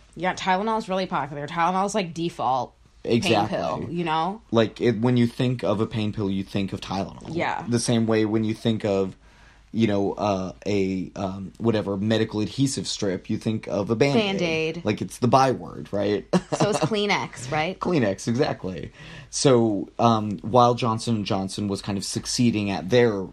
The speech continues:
Speaker 2: response to this incident, uh, the police were abjectly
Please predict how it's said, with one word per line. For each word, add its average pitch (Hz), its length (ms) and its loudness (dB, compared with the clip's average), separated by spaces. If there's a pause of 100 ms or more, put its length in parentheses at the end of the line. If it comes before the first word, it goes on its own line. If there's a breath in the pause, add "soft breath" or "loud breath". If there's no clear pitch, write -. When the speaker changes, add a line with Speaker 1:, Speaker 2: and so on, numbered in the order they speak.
Speaker 2:
response 104 540 -2
to 107 120 -2
this - 480 -8
incident, 98 580 -4 (400 soft breath)
uh, 101 180 4
the 101 120 0
police 110 440 0
were 98 680 0 (260)
abjectly 98 1040 0